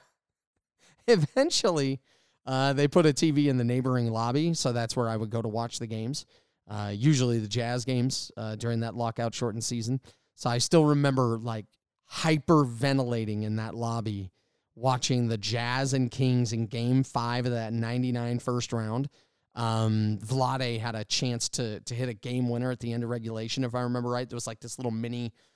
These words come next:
hook shot that he put up from, like, twelve or fifteen feet, and he missed. And I remember just my heart stopping at that moment. And then Shandon Anderson was great in overtime, and the Jazz survived.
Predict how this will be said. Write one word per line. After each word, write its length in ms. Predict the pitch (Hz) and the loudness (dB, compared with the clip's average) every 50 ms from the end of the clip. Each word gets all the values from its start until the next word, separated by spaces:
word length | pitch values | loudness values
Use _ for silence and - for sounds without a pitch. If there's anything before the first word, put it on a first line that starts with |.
| _ _ _ | _ _ _
hook 220 | - 143 131 - - | -2 -2 -2 0 0
shot 340 | - - 131 120 127 131 | 0 0 0 0 -2 -4
that 100 | - 127 | -4 -6
he 80 | 117 117 | -6 -6
put 200 | - - 123 120 | -6 -6 -4 -4
up 120 | 123 123 | -4 -4
from, 200 | - - 117 110 | -4 -6 -6 -6
like, 260 | 101 104 104 - _ _ _ _ | -6 -8 -10 -12 _ _ _ _
twelve 340 | - - 135 120 117 117 110 | -10 -6 -4 -2 -2 -2 -4
or 60 | 117 | -6
fifteen 400 | 113 - 127 120 - - 127 117 | -6 -6 -8 -8 -6 -4 -4 -6
feet, 260 | 110 - - 117 117 - | -6 -6 -8 -10 -8 -8
and 60 | - | -8
he 60 | 113 107 | -10 -8
missed. 300 | 107 110 117 - - _ _ _ _ _ _ _ _ _ _ - | -6 -6 -8 -8 -10 _ _ _ _ _ _ _ _ _ _ -8
And 80 | - | -4
I 60 | 110 113 | -2 0
remember 420 | 117 120 123 123 127 127 123 113 | 2 2 4 4 4 2 2 0
just 240 | 104 110 117 - - | -2 -4 -6 -4 -4
my 120 | 113 104 | -4 -4
heart 280 | 101 113 123 117 - - | -2 -2 -2 -2 0 -2
stopping 720 | - - - - - - 127 - - - 135 123 117 117 | 0 0 0 0 0 -2 -2 -4 -4 -4 -4 -2 -2 -4
at 80 | - | -4
that 200 | - 123 120 123 | -4 -6 -4 -2
moment. 320 | 120 123 117 120 127 123 - _ _ _ _ _ _ _ _ | -2 -2 0 0 0 -2 -4 _ _ _ _ _ _ _ _
And 140 | 117 110 110 | -8 -4 -4
then 200 | 107 104 104 104 | -2 -2 -2 -2
Shandon 500 | - - - 147 135 139 139 135 113 113 | -2 0 0 2 0 0 0 -2 -2 -4
Anderson 360 | 120 135 131 113 - 113 107 | -4 -4 -4 -4 -4 -4 -4
was 120 | 104 101 | -6 -8
great 560 | - - - 123 120 127 131 131 139 143 - | -8 -8 -4 -2 0 2 4 4 2 2 0
in 100 | - 123 | -2 0
overtime, 560 | 117 117 117 113 120 110 - 120 107 104 104 104 | 0 0 0 0 -2 -4 -4 -6 -6 -6 -6 -6
and 100 | 104 107 | -6 -6
the 60 | 107 | -4
Jazz 300 | 107 127 117 113 107 - | -4 -4 -4 -4 -4 -4
survived. 640 | - 135 127 107 117 113 110 104 113 127 123 - | -4 -4 -4 -4 -6 -6 -6 -6 -6 -8 -8 -10